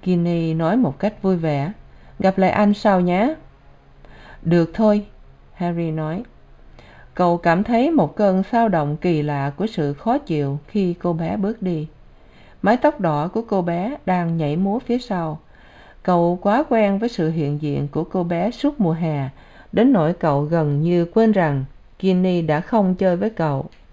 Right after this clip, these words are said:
Ron và Hermione ở trường. Rồi cậu chớp mắt và nhìn xung quanh.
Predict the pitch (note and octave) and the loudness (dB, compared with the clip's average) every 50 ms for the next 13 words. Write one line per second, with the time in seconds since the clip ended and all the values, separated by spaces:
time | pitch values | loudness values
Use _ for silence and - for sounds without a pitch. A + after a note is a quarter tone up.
0 | - - - - - - - - - E3 F3+ G3 F#3 E3+ F3 F3 E3 D#3 D#3 D#3+ | -20 -20 -20 -20 -20 -20 -20 -14 -4 2 4 4 4 4 2 -2 -4 -4 -2 -2
1 | D3 C#3 C#3+ E3 F#3+ F#3 F3+ F3 F3 E3+ E3 D3+ - - D#3+ F3 - - F3+ E3+ | -2 -2 -2 -2 -2 0 0 0 -2 -2 -4 -2 -2 -2 -2 -2 -2 -2 -2 0
2 | D3+ C#3 C3 C3+ - - - - - - - - - - - - - - F3+ G3 | 0 -2 -4 -8 -10 -16 -20 -20 -20 -20 -20 -20 -20 -20 -20 -16 -6 2 4 6
3 | F#3 F3+ F3+ F3+ F3 D#3+ D#3+ D#3 - A#3 C4 - C#4+ D4 E4+ E4+ - - - _ | 6 4 4 2 0 0 0 2 2 0 0 2 0 -2 -2 -4 -8 -16 -20 _
4 | - - - F3 E3+ D#3 D#3 D#3+ D#3 C#3+ C#3+ C#3 - G#3 G3 F#3 - F#3 F3+ E3+ | -20 -6 -2 0 0 0 0 0 0 -2 -2 -2 -2 -2 -2 -2 -2 -4 -6 -6
5 | D#3+ | -6